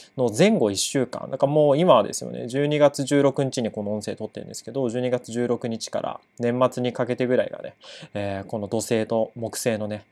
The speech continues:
えー、グレートコンジャンクションの影響をね、えー、受けると、えー、言われています。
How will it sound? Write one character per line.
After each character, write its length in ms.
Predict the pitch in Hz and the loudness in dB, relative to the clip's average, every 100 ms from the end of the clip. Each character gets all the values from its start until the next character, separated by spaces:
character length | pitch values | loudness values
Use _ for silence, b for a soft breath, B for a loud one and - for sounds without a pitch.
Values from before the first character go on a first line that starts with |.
| - | -10
え 280 | 104 104 110 | -8 -6 -6
ー、 40 | |
グ 60 | 110 | -2
レ 80 | |
ー 40 | 117 | -2
ト 80 | 117 | -2
コ 160 | 123 | -4
ン 60 | 113 | -2
ジ 80 | 110 | -2
ャ 100 | 110 | -4
ン 60 | |
ク 60 | 107 | -6
シ 100 | - | -10
ョ 80 | 107 | -6
ン 80 | |
の 180 | 147 160 | 0 0
影 240 | - 127 131 | 2 2 2
響 260 | 139 135 | 2 2
を 80 | 127 | 2
ね、 160 | 127 120 _ B B B B | -2 -4 _ B B B B
え 200 | 110 110 | -2 0
ー、 60 | 110 | 0
受 160 | 113 135 | 2 2
け 20 | |
る 100 | 107 | 2
と、 240 | - - _ b b b | -4 -8 _ b b b
え 240 | 110 107 101 | -4 -2 -2
ー、 40 | |
言 100 | 107 | -2
わ 100 | 107 | -2
れ 120 | 104 98 | -2 -4
て 120 | 101 | -10
い 100 | 90 | -12
ま 140 | - | -12
す。 300 | - - - | -10 -10 -10